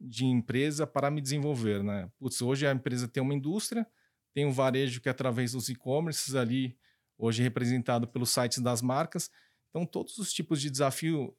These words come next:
seja na parte de logística internacional, seja no mercado doméstico, eu acho que todos os, todos eles, eles estão incluídos dentro da, da área de logística e eu posso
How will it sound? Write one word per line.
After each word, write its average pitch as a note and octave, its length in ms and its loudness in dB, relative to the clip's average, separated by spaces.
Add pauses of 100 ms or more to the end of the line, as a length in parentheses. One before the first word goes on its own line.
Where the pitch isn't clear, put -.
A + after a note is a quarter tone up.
(240)
seja D#3 340 2
na D3+ 120 4
parte C#3+ 280 0
de B2 400 -2
logística B2+ 540 0
internacional, C3 840 2
seja C#3+ 240 -2
no D#3 120 0
mercado C#3 360 -2
doméstico, C3+ 600 -2 (300)
eu C3+ 80 0
acho C3+ 100 0
que - 80 -8
todos F#3 320 0
os, - 260 -2 (300)
todos E3+ 440 2
eles, D3+ 340 4
eles D3+ 260 -2 (200)
estão F3+ 340 4
incluídos C#3+ 440 0
dentro C#3+ 240 0
da, B2+ 320 2
da A#2 200 2
área B2+ 140 2
de B2 100 -4
logística C3 520 -2
e D3+ 60 0
eu D3+ 100 0
posso C#3 480 -2